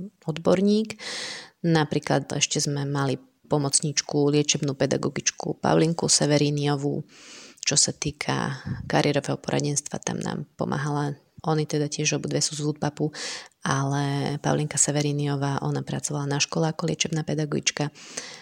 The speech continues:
A potom na kariérové poradenstvo sme mali Katku Štukovskú, ktorá je tvorkyňa aj prvého stupňa.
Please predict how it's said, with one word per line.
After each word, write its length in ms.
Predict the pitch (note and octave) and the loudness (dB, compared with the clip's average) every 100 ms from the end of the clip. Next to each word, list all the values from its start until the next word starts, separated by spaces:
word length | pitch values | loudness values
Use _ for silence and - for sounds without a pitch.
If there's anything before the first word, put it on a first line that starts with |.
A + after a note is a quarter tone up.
| - - | -10 -4
A 80 | D3+ | -2
potom 400 | D3+ - D#3 D3+ | 0 0 0 2
na 160 | D3 | 0
kariérové 480 | C3+ D#3 D3 D3 C#3 | 0 2 4 4 2
poradenstvo 800 | C3 C#3 C3+ C3+ C#3 - - - | 0 0 0 0 0 -2 -2 -8
sme 240 | D3 C3+ | -4 -2
mali 480 | C#3 C#3 C#3 C#3 D3 | 0 0 0 0 -2
Katku 400 | D3 - - - | -4 -6 -6 -6
Štukovskú, 800 | - - - D3 D3+ - D#3 D3+ D#3 - - - - _ _ _ - - | -4 -4 -6 -6 -8 -8 -6 -6 -6 -10 -12 -16 -20 _ _ _ -16 -6
ktorá 640 | - - - D3 C#3+ C3+ | -4 -4 -4 -2 0 0
je 80 | C#3 C3+ | -2 -2
tvorkyňa 560 | - D3 - D#3 C#3+ | -2 -2 -2 -2 -2
aj 480 | D3 C#3 C#3 C#3+ C#3 _ _ | -4 -4 -6 -8 -14 _ _
prvého 320 | D3+ C#3 C3+ | 2 2 2
stupňa. 560 | C3+ - - - D3+ | -2 -4 -6 -2 -2